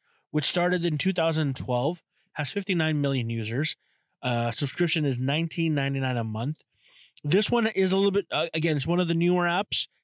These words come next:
has detailed profile, has multiple, uh, ways to like the profile. There's, like, different tiers and all that stuff.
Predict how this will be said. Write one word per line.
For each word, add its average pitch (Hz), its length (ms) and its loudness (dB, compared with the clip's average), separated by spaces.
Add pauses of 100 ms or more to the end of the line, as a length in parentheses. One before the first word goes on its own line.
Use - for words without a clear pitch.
(120)
has 165 360 2
detailed 165 520 0
profile, 147 580 0 (380)
has 170 300 0
multiple, 185 880 2
uh, 143 380 0
ways 143 460 0
to 139 120 -2
like 139 340 0
the 156 80 -6
profile. 123 400 -2
There's, 131 140 -6
like, 131 140 -8
different 147 320 -4
tiers 135 500 -4 (480)
and 123 160 -2
all 123 100 0
that 123 140 -4
stuff. - 420 -4